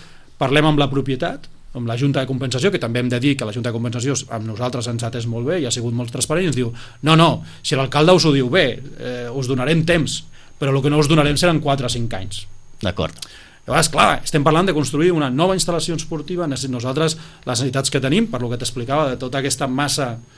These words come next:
Speaker 1: eh, social i esportiva, perquè, clar, jo t'he dit les quatre-centes cinquanta fitxes, però després aquí hi ha pares, mares, nòvies, nòvios i amics que venen, doncs necessitem un camp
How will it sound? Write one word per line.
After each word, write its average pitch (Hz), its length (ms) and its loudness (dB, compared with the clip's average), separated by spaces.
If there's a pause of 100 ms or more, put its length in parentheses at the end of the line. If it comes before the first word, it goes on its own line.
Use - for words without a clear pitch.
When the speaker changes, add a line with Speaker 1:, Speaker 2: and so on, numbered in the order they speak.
(420)
Speaker 1:
eh, 131 400 -6
social 143 520 0
i 143 60 2
esportiva, 143 560 -2 (140)
perquè, 127 240 -8
clar, 135 180 -4 (140)
jo 127 80 -4
t'he 135 100 0
dit 170 80 0
les 185 140 4
quatre-centes 131 440 0
cinquanta 117 360 -4
fitxes, 160 260 -6
però 127 180 -6
després 120 280 -8
aquí 143 180 -2
hi 165 80 0
ha 147 80 2 (140)
pares, 135 340 -2
mares, 131 400 -2
nòvies, 135 480 -4
nòvios 143 440 -2 (500)
i 135 220 0
amics 156 520 2 (240)
que 135 100 -4
venen, 175 420 2 (680)
doncs 127 140 -6
necessitem 127 460 -4 (540)
un 135 220 -2
camp 202 280 2